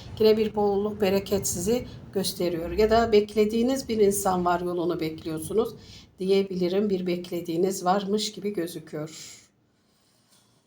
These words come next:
Evet, burada da gene üç dört kişiyle birlikte birlik olup bir yere gitmek. Yani peş peşe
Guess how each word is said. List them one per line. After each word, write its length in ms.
Evet, 380
burada 340
da 60
gene 240
üç 240
dört 220
kişiyle 480
birlikte 680
birlik 360
olup 280
bir 60
yere 220
gitmek. 720
Yani 240
peş 260
peşe 400